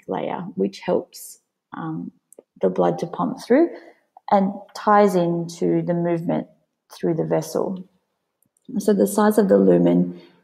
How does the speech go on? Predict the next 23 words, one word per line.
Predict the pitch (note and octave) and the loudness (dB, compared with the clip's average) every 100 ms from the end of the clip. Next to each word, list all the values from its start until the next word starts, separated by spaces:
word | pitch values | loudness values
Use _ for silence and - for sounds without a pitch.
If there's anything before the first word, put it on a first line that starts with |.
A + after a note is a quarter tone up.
| - | 0
is | F3+ F#3+ | 2 4
larger | F#3 A#3 C4 | 4 6 4
than | G#3 G3 | 4 2
capillaries, | G3 F3+ F3+ F3+ F3+ F3+ | 0 0 2 2 0 -2
but | G3+ | -2
when | A3+ | 2
we | B3 | 2
have | A3 E3+ | 2 0
a | |
look | E3+ E3+ | -2 -4
at | D#3+ | -6
veins, | E3+ E3+ E3 | -6 -4 -2
we | F3+ | 0
will | F3+ F3 | -2 -4
see | - F3+ | -2 0
that | E3+ - | 0 -2
the | F3 | 0
lumen | F3 F3 F3 E3+ | 0 2 0 -2
of | D#3+ | -4
the | E3 | -6
veins | D#3 D#3 D#3+ D#3+ - | -6 -4 -4 -4 -6
is | E3 E3 | -8 -6
bigger. | - F#3 | -4 0